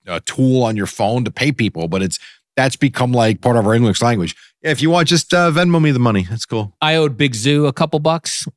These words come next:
Speaker 2: uh, for some, uh, podcast work he did for me.
Speaker 1: Oh, I owe
Speaker 2: And, uh,
Speaker 1: Fliegelman twenty dollars.
Speaker 2: and I
Speaker 1: Oh,
Speaker 2: said to
Speaker 1: shoot.
Speaker 2: Big Zoo, I go, "Hey, you got a Venmo? I'll Venmo you." He goes, "No, I have Zillow,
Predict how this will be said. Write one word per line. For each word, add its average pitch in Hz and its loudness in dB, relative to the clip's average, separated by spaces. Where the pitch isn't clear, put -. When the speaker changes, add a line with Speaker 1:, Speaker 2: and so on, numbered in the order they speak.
Speaker 2:
uh, 127 -2
for 123 0
some, 120 0
uh, 110 0
podcast 127 0
work 131 -2
he 143 0
did 139 0
for 143 -2
me. 139 0
Speaker 1:
Oh, 107 -12
I 123 2
owe 165 4
Speaker 2:
And, 139 2
uh, 117 -2
Speaker 1:
Fliegelman 113 0
twenty 71 -6
dollars. - -6
Speaker 2:
and 135 0
I 127 2
Speaker 1:
Oh, - 2
Speaker 2:
said 131 0
to 131 0
Speaker 1:
shoot. 123 -2
Speaker 2:
Big 120 0
Zoo, 139 2
I 110 2
go, 120 0
"Hey, 120 4
you 110 2
got 113 2
a 104 0
Venmo? 113 0
I'll 104 0
Venmo 95 -2
you." 95 -4
He 120 0
goes, 123 2
"No, 139 4
I 123 2
have 101 -2
Zillow, 101 0